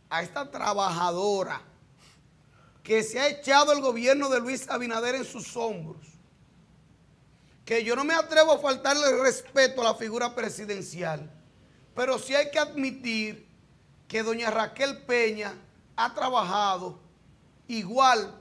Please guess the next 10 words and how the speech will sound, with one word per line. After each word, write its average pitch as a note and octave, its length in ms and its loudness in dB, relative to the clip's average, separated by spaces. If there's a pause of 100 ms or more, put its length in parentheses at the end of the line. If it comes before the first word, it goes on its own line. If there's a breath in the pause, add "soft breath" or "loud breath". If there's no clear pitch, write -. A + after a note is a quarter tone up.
parecido C#4 800 -2
o C4+ 160 2
quizás - 1040 -8 (800)
más A#3 400 -4
que - 100 -12
el G3+ 160 -8
propio A3 380 -8
presidente G#3 520 -12
Luis F#3+ 340 -14
Abinader. C3 520 -16